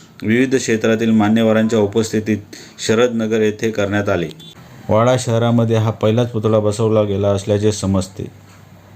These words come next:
या सोहळ्यामध्ये आदर्श लोकप्रतिनिधी खासदार डॉक्टर हेमंत विष्णू सवरा, आदर्श संस्थाचालक सौ शिल्पा शिंदे, आदर्श युवा कार्यकर्ता मनोज कांबळी, आदर्श धार्मिक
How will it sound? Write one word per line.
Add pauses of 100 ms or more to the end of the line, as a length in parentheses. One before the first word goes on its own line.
(440)
या
सोहळ्यामध्ये (380)
आदर्श
लोकप्रतिनिधी (480)
खासदार (580)
डॉक्टर
हेमंत
विष्णू
सवरा, (400)
आदर्श
संस्थाचालक (640)
सौ
शिल्पा
शिंदे, (300)
आदर्श
युवा
कार्यकर्ता (520)
मनोज
कांबळी, (240)
आदर्श
धार्मिक